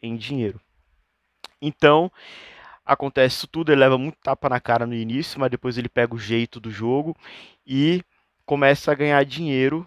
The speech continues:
desse engravatado, onde esse engravatado dá um cartão pra ele com um número e fala: "Ó, se você quiser participar de uma competição de jogos por dinheiro, liga pra esse número aqui." E é com esse dinheiro, na verdade, que ele leva a filha pra,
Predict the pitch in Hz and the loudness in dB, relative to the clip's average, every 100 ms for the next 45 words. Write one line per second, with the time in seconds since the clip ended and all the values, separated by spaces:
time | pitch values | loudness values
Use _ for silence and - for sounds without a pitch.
0 | _ 113 123 - 135 127 131 135 117 117 | _ -8 -8 -6 2 4 6 2 2 2
1 | 127 143 131 120 135 131 127 117 113 113 | 2 0 -8 -8 -2 2 2 2 -2 -4
2 | 120 131 - 127 - - 120 - 107 107 | -8 -6 -4 -4 -4 -10 -10 -8 -8 -8
3 | - 127 147 131 120 131 135 - - _ | -10 -12 -8 -6 -4 -4 -6 -18 -20 _
4 | 143 - 113 107 113 117 104 110 135 - | -18 -2 0 2 4 2 2 -10 -10 -4
5 | 135 131 131 139 - - 113 107 113 - | -2 -2 -2 -6 -10 -2 -2 -2 -10 -10
6 | 117 - 147 - - 131 113 104 - - | -12 -8 -8 -8 -8 -2 -2 -4 -16 -20
7 | _ 113 170 147 139 110 110 - - - | _ -10 -6 2 4 4 0 -12 -12 -6
8 | 160 165 135 156 135 139 - _ _ _ | -4 -4 -4 -2 0 0 -4 _ _ _
9 | 120 123 127 127 127 123 - 131 127 131 | -10 -4 -2 -2 -4 -6 -6 -10 -6 -4
10 | 147 - - _ _ _ _ _ _ _ | -4 -6 -16 _ _ _ _ _ _ _
11 | _ - - - - 123 - 135 147 - | _ -20 -20 -14 0 0 2 0 0 -2
12 | 135 156 139 143 147 143 131 123 131 - | -6 2 4 6 4 4 6 4 2 -4
13 | 139 131 131 127 - 120 - 117 113 110 | 0 2 2 -2 -4 -6 -2 0 0 0